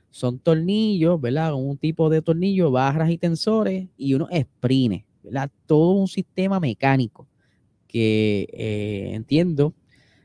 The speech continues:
que son, este, pull, pull rods. Si no me equivoco, son pull rods. Eh, están todo el tiempo, ¿verdad? Este,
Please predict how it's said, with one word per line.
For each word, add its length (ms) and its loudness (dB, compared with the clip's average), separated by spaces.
que 140 0
son, 340 2
este, 840 2
pull, 260 2
pull 200 6
rods. 500 0
Si 160 -8
no 60 -2
me 80 2
equivoco, 340 0
son 200 -2
pull 260 2
rods. 480 0
Eh, 640 -6
están 300 -4
todo 160 4
el 100 0
tiempo, 240 0
¿verdad? 260 2
Este, 460 -4